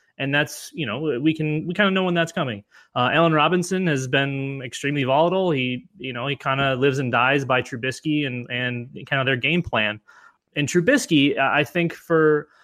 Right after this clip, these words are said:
for the offense to more peak out rather than kind of do this dink and dunk stuff that they've kind of been doing, whether it's Cohen or Taylor Gabriel,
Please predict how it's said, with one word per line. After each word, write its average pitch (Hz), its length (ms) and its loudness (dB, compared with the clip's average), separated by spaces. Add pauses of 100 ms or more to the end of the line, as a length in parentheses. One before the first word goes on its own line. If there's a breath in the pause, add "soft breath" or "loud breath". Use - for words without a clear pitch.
(140 soft breath)
for 160 120 2
the 156 140 2
offense 160 640 -4 (180)
to 147 300 -8 (360)
more 202 160 0
peak - 480 -6
out 147 400 0
rather 139 320 2
than 135 240 -4
kind 143 260 -2
of 120 180 -8
do 147 140 0
this 139 180 0
dink 143 280 -4
and 120 140 -4
dunk 131 260 2
stuff - 320 2
that 143 100 -4
they've 127 260 -4 (320)
kind 175 200 -2
of 156 80 2
been 139 160 0
doing, 147 280 2
whether 127 240 2
it's 117 120 -4
Cohen 147 600 0 (280 soft breath)
or 113 180 0
Taylor 117 240 -2
Gabriel, 139 800 0